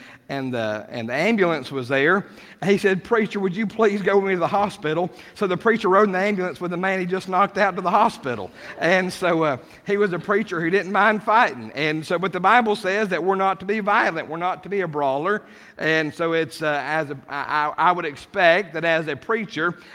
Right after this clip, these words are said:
I am supposed to display the love of God. Amen? And the same should be, go for you. You ought to display the love of God in your life. And then it says,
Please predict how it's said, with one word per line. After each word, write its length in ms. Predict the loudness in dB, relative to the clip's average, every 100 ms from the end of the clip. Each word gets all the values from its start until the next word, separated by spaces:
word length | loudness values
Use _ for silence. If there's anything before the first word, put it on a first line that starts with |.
| -2
I 180 | 2 2
am 160 | 2
supposed 280 | -4 -4 -4
to 60 | -4
display 560 | -6 -6 -4 -2 0
the 120 | 0 0
love 260 | 0 -2
of 140 | -6 0
God. 440 | 2 2 0 -8
Amen? 520 | -12 -8 -4 -4 -4 -8 -18 -20 -20 -10
And 260 | -6 -6
the 60 | -6
same 260 | -6 -8 -8
should 180 | -10
be, 100 | -12
go 360 | -12 -14 -12 -10
for 200 | -12 -16
you. 420 | -16 -16 -16 -18 -20 _ _ _ _ _ _ _ _ _ _ _ _ _
You 220 | -12 -6 -4
ought 140 | -6
to 80 | -8
display 480 | -10 -8 -6 -6 -6
the 120 | -6
love 220 | -8 -8
of 140 | -10
God 320 | -8 -6 -6 -8
in 100 | -10
your 160 | -8
life. 520 | -6 -6 -8 -12 -20 _ _ _ _ _ _ _ _ _ _ _ _
And 100 | -4
then 140 | -2
it 80 | -2
says, 640 | 0 2 2 2 0 -6